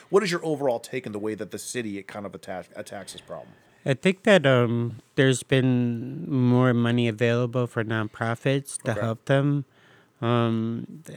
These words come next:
Speaker 2: I think if I'm not looking for it, I'll miss it, um, unless it's flat out right in front of me.
Speaker 1: You mean, like, the,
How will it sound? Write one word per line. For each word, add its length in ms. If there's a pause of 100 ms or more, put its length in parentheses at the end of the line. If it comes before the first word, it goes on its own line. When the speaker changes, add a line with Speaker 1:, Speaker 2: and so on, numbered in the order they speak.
(140)
Speaker 2:
I 140
think 260
if 140
I'm 160
not 160
looking 340
for 340
it, 120
I'll 140
miss 340
it, 280 (640)
um, 320
unless 460
it's 160
flat 340
out 320
right 220
in 100
front 260
of 60
me. 380 (360)
Speaker 1:
You 120
mean, 120
like, 220
the, 60